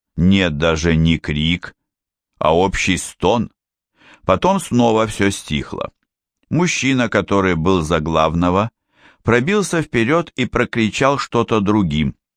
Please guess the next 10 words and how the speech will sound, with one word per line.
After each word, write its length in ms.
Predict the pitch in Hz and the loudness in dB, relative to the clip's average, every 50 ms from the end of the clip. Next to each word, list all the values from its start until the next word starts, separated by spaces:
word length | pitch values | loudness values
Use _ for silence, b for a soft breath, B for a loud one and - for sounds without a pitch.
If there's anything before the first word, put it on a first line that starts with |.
| _ _ _ _ _ _ _ _ | _ _ _ _ _ _ _ _
Но 200 | - 110 135 277 | 2 2 2 2
тут 260 | - - 196 202 190 | 0 -2 -4 0 0
одна 340 | 180 160 147 135 151 151 147 | 0 0 0 0 0 0 0
из 100 | 147 139 | 0 -2
женщин 580 | 117 101 104 117 117 110 104 98 - 107 98 90 | -2 -2 0 0 2 0 0 0 0 0 0 -2
вскрикнула 640 | - - - 117 131 127 - 110 113 113 104 98 | -4 -6 -6 -6 -6 -4 -2 -2 0 0 2 0
и 60 | 98 | 0
бросилась 580 | 90 80 98 110 107 101 - 87 90 90 85 - | 0 0 0 0 0 0 -2 -2 -2 -2 -2 -2
на 140 | - 82 85 | -2 0 0
могилу 600 | 80 78 78 71 65 73 85 87 101 123 143 | 0 0 -2 -2 -2 -2 -2 0 0 -2 -2